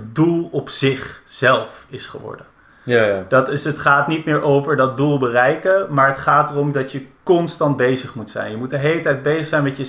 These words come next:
Speaker 1: C V, je moet bezig zijn met, eh, solliciteren, met je, met koffietjes drinken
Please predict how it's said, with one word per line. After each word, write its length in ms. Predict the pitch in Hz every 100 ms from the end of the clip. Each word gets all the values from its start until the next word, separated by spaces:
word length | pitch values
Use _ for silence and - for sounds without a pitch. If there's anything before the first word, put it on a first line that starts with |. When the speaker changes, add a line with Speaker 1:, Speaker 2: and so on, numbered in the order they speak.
| 135
Speaker 1:
C 40 | 127
V, 360 | 165 160 156 156 - - -
je 100 | 143
moet 180 | 147
bezig 340 | 139 139 147 143
zijn 260 | 147 139
met, 320 | 135 127 - -
eh, 300 | 139 127 123
solliciteren, 920 | 127 147 143 143 147 170 160 151 151
met 200 | 143 135
je, 220 | 139 139 143
met 180 | 131 -
koffietjes 560 | 202 196 156 180 147
drinken 680 | 143 165 175 175 170 214